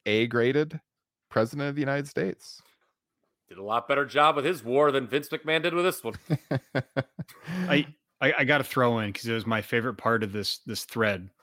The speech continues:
Speaker 3: Uh, Ryan, you asked him about which president?
Speaker 1: J F K.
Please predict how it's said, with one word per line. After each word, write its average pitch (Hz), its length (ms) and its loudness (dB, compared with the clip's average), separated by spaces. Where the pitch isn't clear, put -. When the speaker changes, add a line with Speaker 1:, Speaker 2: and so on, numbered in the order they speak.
Speaker 3:
Uh, 92 360 -6
Ryan, 120 400 2
you 123 200 2
asked 120 260 0
him 127 120 -2
about 107 360 -4
which 120 240 -6
president? 139 460 -2
Speaker 1:
J 110 100 4
F - 160 2
K. - 240 -8